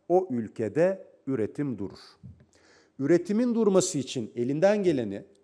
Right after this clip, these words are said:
ardına koymayan A K P şimdi de mazot desteğini ve gübre desteğini kaldırıyor. Akıllarınca revize ediyorlar ve adına da temel destek diyorlar. Mazot ve gübre desteği diye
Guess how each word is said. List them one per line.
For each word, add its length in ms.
ardına 460
koymayan 480
A 200
K 160
P 380
şimdi 520
de 320
mazot 540
desteğini 520
ve 80
gübre 360
desteğini 480
kaldırıyor. 520
Akıllarınca 1000
revize 380
ediyorlar 640
ve 160
adına 400
da 280
temel 380
destek 440
diyorlar. 300
Mazot 400
ve 80
gübre 420
desteği 580
diye 380